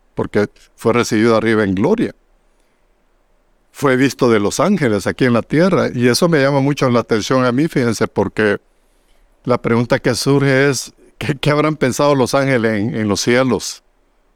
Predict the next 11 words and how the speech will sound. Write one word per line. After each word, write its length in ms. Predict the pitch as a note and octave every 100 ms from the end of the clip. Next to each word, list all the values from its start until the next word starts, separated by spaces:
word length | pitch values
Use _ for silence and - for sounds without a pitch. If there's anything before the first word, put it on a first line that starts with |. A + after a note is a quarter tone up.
| _ _ -
cuando 520 | G2+ F2+ F#2 F2+ G2
Dios, 640 | E2+ A2+ C#3 B2+ - - _ _ _ _ _
el 400 | G2+ F2+ F2 F2+
Hijo 400 | D#3 - - - _ _ _ _ _
de 220 | G2 F#2+
Dios, 320 | A2 C#3+ - -
venía 280 | G#2 G#2
acá 160 | A#2 A#2
a 20 |
la 120 | A2+
tierra 520 | G#2 A2 A#2 A#2+ C#3